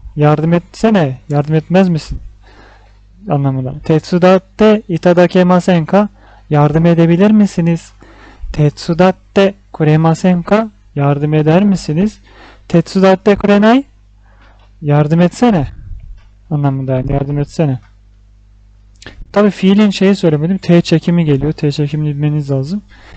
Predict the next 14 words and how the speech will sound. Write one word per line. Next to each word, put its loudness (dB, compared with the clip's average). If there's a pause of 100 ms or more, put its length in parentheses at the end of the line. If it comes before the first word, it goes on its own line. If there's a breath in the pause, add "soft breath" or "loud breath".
(160 loud breath)
Fiil -4
ilk -2
önce 0
T -2
çekim -2
yapıyorsunuz. -2
Sonra 0
"kuremasen 0
ka?" -4
veya 0
"itadakemasen -4
ka?" -2 (520 loud breath)
veya 2
"kurenai" -2